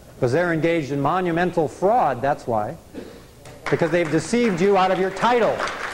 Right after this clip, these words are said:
You can get it back by updating your land patent. One of the supplemental books that I offer is on allodial titles and land patents.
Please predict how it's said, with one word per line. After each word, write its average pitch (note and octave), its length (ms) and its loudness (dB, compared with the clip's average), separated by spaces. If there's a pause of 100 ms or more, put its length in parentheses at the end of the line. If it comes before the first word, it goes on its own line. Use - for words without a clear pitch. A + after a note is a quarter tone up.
(3250)
You F#3+ 180 2
can G3+ 200 2
get G3 180 4
it D#3 160 0
back E3 400 2
by D3+ 200 2
updating F3 500 0
your C#3+ 120 -2
land C#3 360 0
patent. D#3 480 -2 (760)
One C#3+ 220 0
of C3 60 -4
the B2+ 60 0
supplemental D3 600 -2
books B2 260 -2
that A#2+ 140 0
I A2+ 80 2
offer A#2+ 280 0
is A2+ 100 -4
on A#2+ 100 -2
allodial B2 400 2
titles B2 300 0
and G#2+ 100 -6
land A#2 280 -2
patents. C#3+ 540 -4